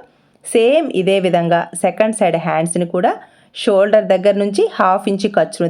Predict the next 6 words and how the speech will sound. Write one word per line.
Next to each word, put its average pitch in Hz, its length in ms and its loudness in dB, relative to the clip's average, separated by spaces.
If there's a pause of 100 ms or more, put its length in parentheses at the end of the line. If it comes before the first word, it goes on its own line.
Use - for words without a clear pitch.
తీసుకుంటూ 165 560 -4 (680)
ఈ 226 40 -2 (100)
ఫ్రంట్ 202 400 2
పార్ట్ని 190 360 0 (380)
అలాగే 196 300 0 (100)
హ్యాండ్స్ 175 300 -2